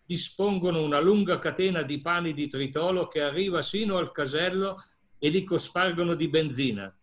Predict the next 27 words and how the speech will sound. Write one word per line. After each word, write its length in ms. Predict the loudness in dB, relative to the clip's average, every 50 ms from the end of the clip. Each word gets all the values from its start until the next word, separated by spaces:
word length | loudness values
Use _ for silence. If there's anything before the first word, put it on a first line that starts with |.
| _ _ _ _
Il 200 | -8 -8 -6 -4
comandante 680 | -4 -2 0 0 -2 0 0 0 0 0 0 -2 -2 -2
Mirko 600 | 0 0 0 -2 -2 -6 -8 -8 -8 -8 -10 -14 -18 _ _
fa 200 | -4 0 2 4
allontanare 680 | 6 6 4 4 2 0 -2 0 2 2 2 2 2 2
gli 100 | 2 0
uomini 520 | 2 2 2 2 2 0 0 -2 -2 -2
e 140 | -2 -2 -2
dà 140 | 0 -2 -4
fuoco 420 | 0 0 0 2 2 0 0 0
all'esplosivo. 880 | 0 0 0 -2 -4 -4 -2 -2 -2 0 -2 -2 -2 -2 -4 -8 -10 _ _ _ _ _ _
Altissime 720 | -2 0 0 0 -2 -4 -2 -2 0 0 -2 0 -2 -2
fiamme 420 | -2 -2 -2 -2 0 0 0 -2 -2
si 200 | -2 -2 -4 -4
innalzano 580 | -2 -2 -2 -2 -2 -4 -4 -4 -4 -2 -2
nella 260 | -2 -2 0 0 0 0
notte 580 | 0 -2 -4 -4 -6 -6 -6 -6 -8 -8 _ _ _ _ -6
e 100 | -4 -2
sembrano 560 | 2 4 4 4 4 4 4 4 4 4 4
raggiungere 720 | 4 2 0 2 2 2 2 2 2 0 0 0 0 0
le 140 | 0 0 -2
più 180 | -2 -4 -2 0
alte 400 | 2 2 2 0 0 0 0 2
vette 400 | 2 0 -2 -2 -2 -4 -4 -2
delle 240 | 0 -2 -2 -2 -4
vicine 380 | -6 -8 -6 -4 -4 -4 -4
montagne. 680 | -4 -4 -6 -4 -2 -2 -2 -2 -2 -6 -8 -10 -14